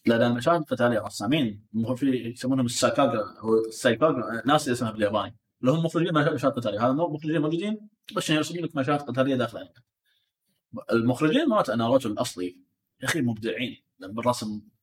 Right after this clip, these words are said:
الشخصيات والمشاهد القتالية. وأكثر مشهد، يعني، أكثر قتال صدق أبهرني قدراتهم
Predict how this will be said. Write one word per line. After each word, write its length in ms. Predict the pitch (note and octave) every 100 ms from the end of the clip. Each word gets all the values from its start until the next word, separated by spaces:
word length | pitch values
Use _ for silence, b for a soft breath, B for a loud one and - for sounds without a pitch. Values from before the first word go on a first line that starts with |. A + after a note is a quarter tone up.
| -
الشخصيات 680 | - - A#2+ - C3+ G#2+ - - -
والمشاهد 440 | A2+ A2+ B2 A2+
القتالية. 680 | G#2+ - - G#2 G2+ F2+ _ _ _ _ -
وأكثر 360 | F#3+ - C4 D#3+
مشهد، 300 | E3+ - G#2+
يعني، 200 | G2 B2
أكثر 260 | - B2+ B2+ B2 C3+ B2+ - G#2 G#2
قتال 380 | B2 C#3 G#2 F#2
صدق 240 | - B2 G#2+
أبهرني 480 | - C#3+ A#2+ F#2+ -
قدراتهم 480 | A#2+ A2+ C#3 - A3